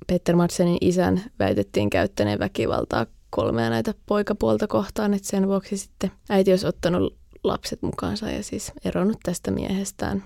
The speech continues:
Joka tapauksessa sitten muutaman vuoden kuluttua Madsen palasi kuusikymmentäyhdeksänvuotiaan majatalon hoitaja isänsä luokse, jota on kuitenkin myöhemmin verrannut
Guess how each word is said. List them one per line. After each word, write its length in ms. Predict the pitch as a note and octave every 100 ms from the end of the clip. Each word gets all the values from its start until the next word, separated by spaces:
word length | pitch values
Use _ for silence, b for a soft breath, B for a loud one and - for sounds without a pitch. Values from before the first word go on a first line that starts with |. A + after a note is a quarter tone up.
| -
Joka 160 | F#3+
tapauksessa 500 | F#3 G3 F#3+ - F3+
sitten 220 | F3 - F#3
muutaman 420 | G3+ G3+ F#3+ F3
vuoden 300 | E3+ F3 F3+
kuluttua 600 | F3+ F3 F3 - F3 F3+ B B B B
Madsen 460 | F#3 F#3 - F3 F3+
palasi 420 | F#3+ F#3 F3 - -
kuusikymmentäyhdeksänvuotiaan 1400 | - F3+ - - F#3+ A3+ - A#3+ G#3+ G#3+ G3+ G3+ G3+ F#3+ -
majatalon 840 | G3+ G#3 A3+ G#3+ G3 F#3+ F#3 F3+
hoitaja 480 | F3+ F3+ F3+ F3+ F3+
isänsä 500 | - F3 F3+ F3 F3+
luokse, 520 | F3+ F3+ F3+ - F#3 E3+ -
jota 240 | F3+ -
on 140 | F#3 F#3
kuitenkin 440 | F#3 F#3 F3+ F#3
myöhemmin 580 | G3 G3 F#3 F#3 F3 F3+ - F#3
verrannut 520 | F#3 F#3 F3+ F3+ -